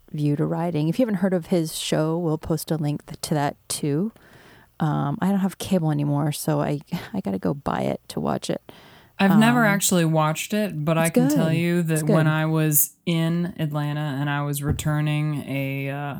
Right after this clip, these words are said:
Speaker 2: a Triumph that I borrowed, they pointed out this, uh, uh,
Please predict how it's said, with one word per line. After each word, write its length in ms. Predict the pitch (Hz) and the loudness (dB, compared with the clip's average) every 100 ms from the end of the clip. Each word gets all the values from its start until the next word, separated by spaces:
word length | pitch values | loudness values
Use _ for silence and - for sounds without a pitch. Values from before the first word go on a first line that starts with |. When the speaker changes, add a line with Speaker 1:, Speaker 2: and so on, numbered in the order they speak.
| - | -12
Speaker 2:
a 180 | - 127 | -10 -10
Triumph 440 | 135 - 156 151 143 | -10 -2 0 0 -2
that 140 | 147 | -2
I 100 | 151 | 0
borrowed, 520 | 160 139 127 123 131 - _ | 0 -2 -2 -2 -4 -8 _
they 480 | 151 147 147 147 139 _ | -2 0 2 0 -4 _
pointed 360 | - 160 156 | -2 2 2
out 460 | 147 143 143 139 - - | 0 0 -2 -6 -16 -4
this, 400 | 143 139 - 143 | -2 -2 -4 -6
uh, 300 | 127 139 139 - _ _ _ _ _ - | -6 -6 -8 -12 _ _ _ _ _ -10
uh, 160 | 143 | -8